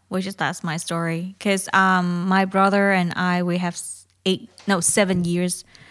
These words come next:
in between us. And so it's very hard for me to connect with my brothers. And,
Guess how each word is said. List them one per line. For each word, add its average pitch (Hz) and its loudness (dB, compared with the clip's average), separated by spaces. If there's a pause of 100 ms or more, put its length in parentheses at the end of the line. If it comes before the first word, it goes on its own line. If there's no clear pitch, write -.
(320)
in 208 -2
between 208 0
us. 226 2
And 180 2
so 185 2
it's 196 0
very 233 4
hard 220 4
for 208 -2
me 190 2
to 202 -6
connect - -2 (460)
with 190 -4
my 214 2
brothers. 180 0
And, 175 -2